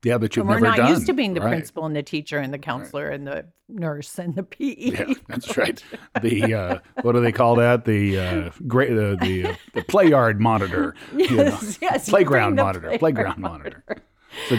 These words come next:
Speaker 1: job I held in the sixth grade, I might
Speaker 2: So
Speaker 1: add.
Speaker 2: there's a, it's interesting, some paradoxes going on in all our lives that are, we're all struggling to resolve. So,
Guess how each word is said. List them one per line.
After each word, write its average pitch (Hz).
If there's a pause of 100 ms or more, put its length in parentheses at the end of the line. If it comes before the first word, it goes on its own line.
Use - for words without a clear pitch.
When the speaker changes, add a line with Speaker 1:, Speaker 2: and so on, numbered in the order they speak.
Speaker 1:
job 123
I 139
held 113
in 101
the 98
sixth -
grade, 73
I -
might -
Speaker 2:
So 381
Speaker 1:
add. 311
Speaker 2:
there's 349
a, 285
it's 330
interesting, 415
some 233
paradoxes 277
going 226
on 202
in 190
all 220
our 339
lives 233
that 165
are, 175
we're 196
all 208
struggling 180
to -
resolve. 151
So, -